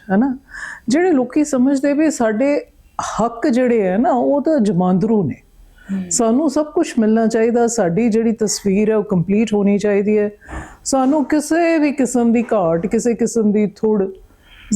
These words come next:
Speaker 1: ਆਉਣ ਦਾ ਕੋਈ ਕੰਮ ਨਹੀਂ ਹੈ। ਉਹ ਉੱਥੇ ਤਕਲੀਫ ਆਉਂਦੀ ਹੈ।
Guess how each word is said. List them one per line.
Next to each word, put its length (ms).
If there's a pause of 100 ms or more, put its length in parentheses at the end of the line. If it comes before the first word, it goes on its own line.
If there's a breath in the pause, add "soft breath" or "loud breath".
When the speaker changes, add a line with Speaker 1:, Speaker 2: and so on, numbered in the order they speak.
(520)
Speaker 1:
ਆਉਣ 280
ਦਾ 100
ਕੋਈ 200
ਕੰਮ 300
ਨਹੀਂ 240
ਹੈ। 140 (600 loud breath)
ਉਹ 420
ਉੱਥੇ 500
ਤਕਲੀਫ 500
ਆਉਂਦੀ 400
ਹੈ। 40